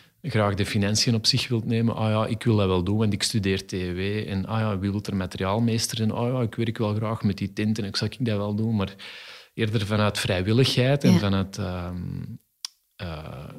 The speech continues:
Speaker 1: gelijkheid en vanuit, ehm, ja, eh, kiezen van wie, wie wil er hier leiding
Speaker 2: Mhm.
Speaker 1: geven aan
Speaker 2: Ja,
Speaker 1: welk
Speaker 2: ja, ja,
Speaker 1: thema.
Speaker 2: ja.
Speaker 1: Ehm,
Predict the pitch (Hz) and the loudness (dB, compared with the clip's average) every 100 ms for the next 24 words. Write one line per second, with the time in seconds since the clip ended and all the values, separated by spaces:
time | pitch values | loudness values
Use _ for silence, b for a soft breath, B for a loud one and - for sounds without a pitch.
0 | - 117 104 95 - - 123 131 131 - | -4 2 4 4 2 2 4 4 0 -4
1 | 107 95 95 92 90 90 - 117 90 87 | -2 -2 0 0 -2 -4 -8 -8 -8 -6
2 | 87 90 107 b b b b b _ 98 | -6 -8 -10 b b b b b _ -4
3 | 95 107 85 - _ _ _ - 98 87 | -2 -2 -4 -8 _ _ _ -8 -4 -4
4 | 92 - 107 113 123 107 95 95 98 98 | -6 0 2 4 4 4 4 4 4 4
5 | 95 101 98 95 95 101 92 92 101 110 | 2 2 2 0 0 0 2 6 8 8
6 | 101 95 98 98 95 190 202 196 190 143 | 6 4 2 2 2 4 4 4 4 2
7 | 120 - - - _ _ - - - - | 2 -2 -4 -10 _ _ -20 -18 -16 -18
8 | _ B B B B B B B B B | _ B B B B B B B B B
9 | B _ _ _ 113 107 107 104 104 101 | B _ _ _ 0 2 2 2 2 2
10 | 101 | 0